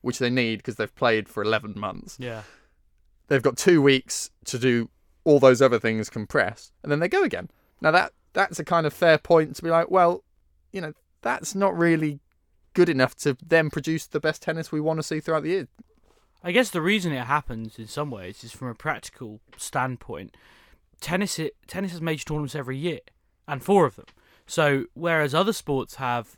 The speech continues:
Speaker 2: you know, cyclical things, four-year cycles or two-year cycles in athletics, tennis is every <laughs> year. They
Speaker 1: Mm.
Speaker 2: don't have fallow years. They don't have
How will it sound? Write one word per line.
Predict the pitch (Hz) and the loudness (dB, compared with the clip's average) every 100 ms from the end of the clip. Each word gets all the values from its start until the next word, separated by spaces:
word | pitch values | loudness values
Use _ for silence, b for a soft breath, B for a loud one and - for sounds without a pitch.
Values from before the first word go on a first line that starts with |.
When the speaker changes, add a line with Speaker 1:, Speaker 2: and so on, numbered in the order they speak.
| - | -18
Speaker 2:
you | 151 | -12
know, | 120 | -12
cyclical | - 214 160 120 107 | -4 -4 -4 -10 -10
things, | 120 135 | -8 -10
four-year | - 147 139 131 | -6 -2 -2 -4
cycles | 139 127 - 120 | -6 -8 -8 -12
or | 107 - | -14 -12
two-year | 160 139 135 | -6 -4 -4
cycles | - 123 123 120 117 | -6 -10 -8 -12 -12
in | 104 | -14
athletics, | - 131 120 131 - - b b b b b b _ _ _ _ | -10 -10 -8 -10 -12 -16 b b b b b b _ _ _ _
tennis | - 208 170 | -2 -2 0
is | 170 | 0
every | 196 165 185 | 0 0 0
<laughs> | 190 | 0
year. | 196 120 | 0 0
They | 170 | 2
Speaker 1:
Mm. | |
Speaker 2:
don't | 190 190 | 2 4
have | 196 208 | 4 4
fallow | - 202 190 | 6 6 6
years. | 135 131 127 135 | 2 -2 -6 -8
They | 170 | -8
don't | 165 | -6
have | 160 156 139 | 0 0 0